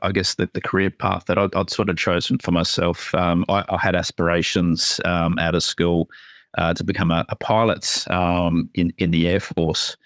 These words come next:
Um, so I, I actually went through, uh, a screening process, um, with the Air Force at the time. Uh, unfortunately, wasn't selected on leadership grounds.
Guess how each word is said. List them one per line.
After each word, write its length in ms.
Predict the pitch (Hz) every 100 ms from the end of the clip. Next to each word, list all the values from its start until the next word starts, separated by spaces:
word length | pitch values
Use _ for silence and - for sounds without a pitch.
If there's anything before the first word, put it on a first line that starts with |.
| - - - _ _
Um, 360 | - 85 82 80
so 180 | - 90
I, 160 | 95 - -
I 160 | 107
actually 260 | - - 101
went 240 | 92 87
through, 520 | - 98 95 98 92 92 -
uh, 280 | 87 87 90
a 80 | 90
screening 320 | - - 95
process, 680 | 85 98 92 101 98 - - 87
um, 440 | 87 87 87 87
with 140 | 90
the 160 | 85 90
Air 80 | 90
Force 340 | - 92 -
at 80 | -
the 80 | 90
time. 560 | - 92 90 87 87 - _ -
Uh, 120 | 92 -
unfortunately, 480 | - 117 104 - 101
wasn't 260 | 107 -
selected 500 | - 104 110 - 110
on 200 | 98 92
leadership 520 | 101 113 120 - -
grounds. 680 | - 117 143 175 208 - -